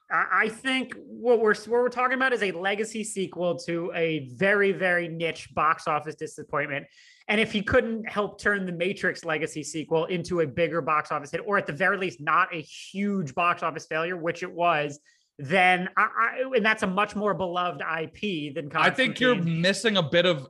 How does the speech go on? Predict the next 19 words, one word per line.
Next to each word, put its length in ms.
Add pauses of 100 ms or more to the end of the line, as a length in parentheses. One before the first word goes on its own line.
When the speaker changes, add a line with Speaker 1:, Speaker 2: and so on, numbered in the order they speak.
Speaker 2:
uh, 100 (100)
I, 340 (140)
I, 240
I 80
think 260
you're 100
looking 380
at 140
this 120
too 200
much 220
of 100
a 40
business 460
standpoint 520
of 120
a, 480
of 200
a 260